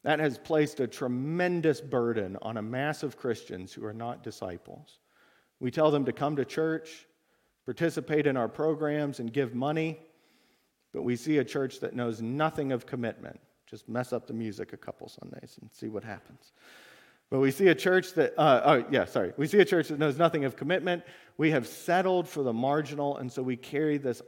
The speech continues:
awful burden of trying to motivate people to do what they don't want to do." Um, it's an awful burden to the people because they're trying to do it in their own strength.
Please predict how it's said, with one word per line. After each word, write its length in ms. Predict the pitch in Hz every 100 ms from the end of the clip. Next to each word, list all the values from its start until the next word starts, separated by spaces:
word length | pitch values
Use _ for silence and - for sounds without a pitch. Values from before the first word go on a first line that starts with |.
| -
awful 420 | 147 175 - 165
burden 460 | 131 120 117 107
of 140 | 98 101
trying 340 | - 135 135
to 80 | 117
motivate 680 | 107 120 165 170 147 143 -
people 360 | 127 117 113
to 160 | 110 113
do 500 | 110 123 110 95 95 - - _
what 180 | 120 113
they 140 | 113
don't 340 | 117 120 123 -
want 320 | 110 113 113
to 120 | 117
do." 420 | 107 101 85 82 92 - - _
Um, 320 | - 135 123 -
it's 220 | 147 151
an 160 | 147 135 -
awful 480 | 139 175 170 180 143
burden 680 | 123 143 147 151 165 185 175 - - _ _ _
to 160 | - 151
the 140 | 143
people 540 | - - 165 156 151 143
because 360 | 143 135 139
they're 140 | 127 135
trying 420 | - 151 151 151
to 100 | 139
do 260 | 131 131 131
it 140 | 131 135
in 120 | 117
their 220 | 110 107
own 260 | 107 104 101
strength. 760 | - - 85 73 - - -